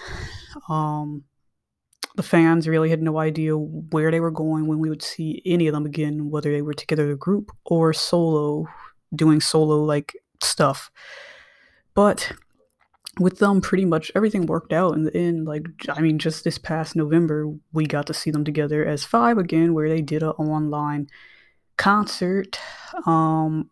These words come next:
well, it was for Japan, for Japan promotions, but still, it was an online concert, and we got to see all five of them together again. But they did the same thing too, where they went to, like, um, five separate <laughs> companies, basically.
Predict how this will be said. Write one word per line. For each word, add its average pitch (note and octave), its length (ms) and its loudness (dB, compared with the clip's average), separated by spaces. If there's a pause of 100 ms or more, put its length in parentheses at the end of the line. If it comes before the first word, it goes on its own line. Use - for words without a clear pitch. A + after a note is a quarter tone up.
(120)
well, D#3 180 2
it D#3 80 2
was D3+ 120 2
for - 160 -2
Japan, D#3 680 0
for D#3+ 80 -2
Japan D#3 420 -4
promotions, D#3 760 -6
but D#3+ 260 0 (640)
still, F#3 480 2
it F3 80 4
was E3+ 120 0
an D#3+ 60 0
online F3 280 2
concert, E3 320 0
and E3 80 0
we E3 80 0
got E3 160 -4
to E3 40 -8
see - 220 -6
all D#3+ 140 0
five D#3 280 0
of D3+ 40 -4
them D#3 80 0
together D#3 340 0
again. E3 280 0 (440)
But E3+ 140 0
they F#3 100 6
did G3 160 4
the F3+ 60 -4
same E3+ 260 2
thing E3+ 120 2
too, G3 220 4
where D#3 100 4
they D#3 120 2
went D#3+ 200 2
to, - 160 -6
like, D3+ 360 -6
um, D3+ 420 -6 (280)
five D#3 320 2
separate - 380 0
<laughs> - 20 -6
companies, - 800 0
basically. E3 640 -4